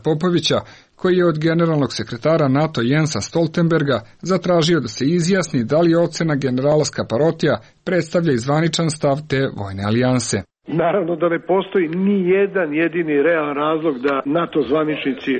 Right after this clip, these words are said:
Speaker 2: ovako reaguju. Srbija je celu svoju istoriju sarađivala sa Rusijom, sarađuje danas i sarađivat će u budućnosti jer su to naši najbliži prijatelji, što ne znači da mi sa drugim zemljama u Evropskoj uniji, sa Sjedinjenim Američkim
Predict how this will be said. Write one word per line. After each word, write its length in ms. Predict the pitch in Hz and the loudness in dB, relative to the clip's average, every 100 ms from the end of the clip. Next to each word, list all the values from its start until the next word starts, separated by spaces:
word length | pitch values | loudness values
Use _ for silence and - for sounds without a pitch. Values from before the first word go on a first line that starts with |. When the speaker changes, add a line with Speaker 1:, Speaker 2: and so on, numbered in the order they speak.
| - 139 | -2 0
Speaker 2:
ovako 340 | 139 131 131 110 | 0 -2 -2 0
reaguju. 520 | 131 151 156 196 226 240 - - | 0 0 0 2 2 2 -2 -2
Srbija 440 | 156 147 175 180 151 - - 147 | -4 0 0 2 0 -6 -6 0
je 120 | 151 147 147 - | 2 2 -2 -4
celu 240 | 175 196 190 - | -2 0 0 0
svoju 260 | 180 175 165 175 | 4 4 4 0
istoriju 500 | - 190 170 147 143 139 156 | -4 0 2 2 -2 -4 -2
sarađivala 560 | 151 131 151 170 156 - | 0 0 0 0 -2 -4
sa 80 | 139 147 | -6 -4
Rusijom, 320 | 202 226 185 - | -2 0 -2 -2
sarađuje 420 | 156 175 165 139 | -2 0 0 0
danas 180 | 180 202 175 | 0 -2 -4
i 100 | - | -2
sarađivat 500 | 160 143 135 180 175 | 0 0 2 2 0
će 60 | 151 | -4
u 80 | 123 | -4
budućnosti 480 | 135 175 190 185 - | -2 0 0 -2 -2
jer 80 | 147 | -2
su 60 | 147 147 | -2 0
to 60 | 160 | 0
naši 180 | 156 151 156 | 0 -2 0
najbliži 520 | 151 139 131 127 123 - | 0 0 -4 -2 -2 0
prijatelji, 400 | 254 247 226 190 - - - | 0 2 0 0 -4 -12 -2
što 120 | 165 143 | 0 2
ne 80 | 190 214 | 0 0
znači 220 | 247 220 190 | -2 -2 -4
da 60 | 180 | -2
mi 80 | 190 - | -2 -2
sa 60 | 147 127 | -4 0
drugim 320 | 202 247 254 190 214 | 2 2 0 0 0
zemljama 380 | 214 214 196 147 - 156 | 0 0 0 -4 -4 0
u 20 | 180 | 2
Evropskoj 380 | 185 196 - - 185 | 2 0 -2 -2 -2
uniji, 200 | 180 - | -2 -4
sa 60 | 143 - | -4 -2
Sjedinjenim 480 | 175 185 180 175 | -2 0 0 0
Američkim 340 | 170 175 180 | 0 0 0